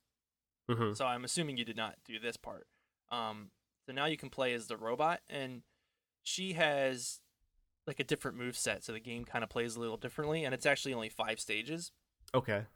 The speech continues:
Speaker 2: They cut it. He cuts out the, um, the shooting stage, you know, stage four,
Speaker 1: Yeah.
Speaker 2: and the final stage get cut out.
Speaker 1: Hmm, interesting.
Speaker 2: Um,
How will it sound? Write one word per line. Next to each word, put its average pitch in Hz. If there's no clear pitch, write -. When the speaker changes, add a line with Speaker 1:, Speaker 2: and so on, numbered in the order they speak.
Speaker 2:
They 120
cut 143
it. 117
He 139
cuts -
out 135
the, 131
um, 113
the 123
shooting 123
stage, 113
you 113
know, 104
stage -
four, 110
Speaker 1:
Yeah. 160
Speaker 2:
and 117
the 127
final 113
stage -
get 87
cut 101
out. 85
Speaker 1:
Hmm, 147
interesting. 120
Speaker 2:
Um, 120